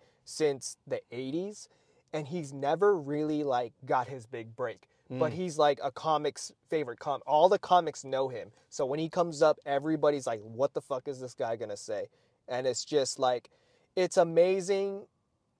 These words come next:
Speaker 1: I mean, I mean, I feel like a part of me when I first found out about him was like, "Why hasn't this guy fucking, like, picked up? Why doesn't he have, like, Netflix specials or whatever?"
Speaker 2: Yeah.
Speaker 1: But then it's just kinda turned into, "Fuck all that, dude. I'm a fan." Like, it doesn't matter.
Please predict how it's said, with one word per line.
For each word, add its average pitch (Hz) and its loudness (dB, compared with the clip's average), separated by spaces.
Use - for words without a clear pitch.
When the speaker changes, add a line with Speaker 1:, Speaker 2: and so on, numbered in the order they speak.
Speaker 1:
I 151 -10
mean, 170 -4
I 160 -2
mean, 165 -2
I 160 0
feel 185 0
like 180 4
a 143 2
part 147 4
of 151 0
me 170 0
when 147 2
I 127 -4
first - -4
found 139 -4
out 113 -2
about 139 0
him 151 -8
was 160 -10
like, 139 -4
"Why 165 2
hasn't 196 -8
this 170 -6
guy 160 0
fucking, 156 -4
like, 135 -4
picked - -8
up? 170 2
Why 131 -2
doesn't 156 -2
he 147 -10
have, 143 0
like, 123 0
Netflix 131 -8
specials 120 -6
or 110 -8
whatever?" 120 0
Speaker 2:
Yeah. 120 -2
Speaker 1:
But 147 2
then 180 6
it's 220 0
just 170 -6
kinda 156 0
turned 156 -2
into, 143 -2
"Fuck - -2
all 113 2
that, 98 -6
dude. 143 -6
I'm 165 2
a 175 6
fan." 214 -2
Like, 139 0
it 147 -4
doesn't 147 -2
matter. 120 -2